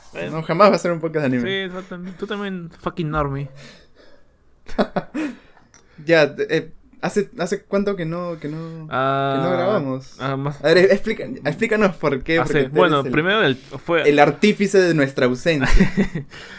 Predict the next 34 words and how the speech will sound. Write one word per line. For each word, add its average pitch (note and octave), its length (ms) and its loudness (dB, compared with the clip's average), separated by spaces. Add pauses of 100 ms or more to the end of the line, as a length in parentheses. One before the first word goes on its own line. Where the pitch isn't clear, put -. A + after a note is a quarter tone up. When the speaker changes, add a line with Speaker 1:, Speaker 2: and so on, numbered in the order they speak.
(280)
Speaker 1:
Primero E3+ 420 -2
fue F3 460 0
alrededor C3+ 800 0
de D3 420 0 (500)
hace B2 800 -6 (260)
cinco F#3+ 360 0
meses, F3+ 580 0
tres F#3 260 2
días, E3 560 0 (360)
cuatro E3+ 360 4
horas D#3 260 4
y C3 60 2
cinco G3 260 0
segundos. C#3 520 2 (540)
<clears throat> F3+ 60 -4 (1040)
No, B2+ 280 -8
no, B2+ 40 -4
acabo C3+ 120 -2
de D#3+ 40 -2 (120)
inventar, C3+ 160 -4
acabo D3+ 220 -6
de - 20 -2
inventar C3 260 -2
todo A2 160 -4
eso. G#2 240 -10 (260)
Fue D3+ 600 -4
hace B2+ 800 -6
inicios E3 320 -2
del E3 100 2
año. E3 340 -4
Speaker 2:
Pero C3+ 140 2
sí G3 140 2
fue A#3 100 4
alrededor F3+ 480 6